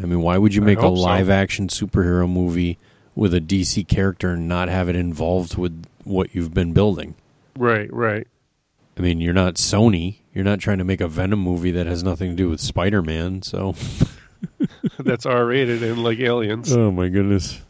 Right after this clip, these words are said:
Speaker 1: What is going on over there?
Speaker 2: <laughs> Well, are we getting to the point where literally every week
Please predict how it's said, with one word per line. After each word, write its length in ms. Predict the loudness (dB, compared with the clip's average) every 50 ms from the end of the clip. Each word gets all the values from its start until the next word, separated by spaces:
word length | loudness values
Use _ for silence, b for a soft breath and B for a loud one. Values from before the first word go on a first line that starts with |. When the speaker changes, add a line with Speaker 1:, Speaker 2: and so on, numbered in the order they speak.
| _ _ _ _ -4
Speaker 1:
What 180 | -2 -2 0 0
is 140 | -2 -2 -2
going 300 | 0 0 2 2 2 0
on 240 | 0 0 0 0 0
over 200 | 0 0 2 2
there? 240 | 2 2 0 0 B
Speaker 2:
<laughs> 60 | B B B B B B B B B B B B B B B B B B B B B B B -10 -10 -10 _ 2 4 6 6 6 2 0 -4 -6 -2 0 2
Well, 100 | 2 2
are 120 | 4 4 4
we 120 | 6 6
getting 160 | 6 4 4 4
to 60 | 2
the 100 | 2 2
point 360 | 0 0 2 2 2 2 2 0
where 120 | 0 0
literally 420 | 0 2 2 2 2 0 -2 -2 -2
every 520 | 0 0 0 0 -2 -4 -4 -2 0 0
week 320 | 0 0 -2 -2 -2 -2